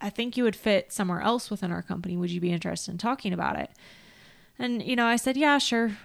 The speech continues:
Why not?" And, and I'll be honest, the company that I work for now,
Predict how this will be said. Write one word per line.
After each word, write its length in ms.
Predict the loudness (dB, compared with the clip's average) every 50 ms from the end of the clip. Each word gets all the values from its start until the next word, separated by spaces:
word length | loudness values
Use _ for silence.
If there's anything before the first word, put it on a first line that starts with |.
| -20 -20 _ _
Why 160 | -4 -2 -2
not?" 240 | -2 -4 -8 -10 -12 -16 _ _ _ _ _ _ -20 _ _ _ -6 -2
And, 260 | 0 0 0 0 -4 -6 -14 -20 -20 -12 -2
and 100 | 2 4
I'll 120 | 6 6 6
be 120 | 6 4
honest, 300 | 4 2 0 -2 -6 -6
the 80 | -6 0
company 480 | 2 2 2 2 0 -2 -2 -2 -4
that 320 | -2 -2 -2 -2 -2 -4 _ _ _ _ _ _ _ -2
I 100 | 0 2
work 300 | 2 2 0 -2 -2 -4
for 200 | -4 -2 0 2
now, 520 | 2 2 2 2 2 2 0 0 -2 -4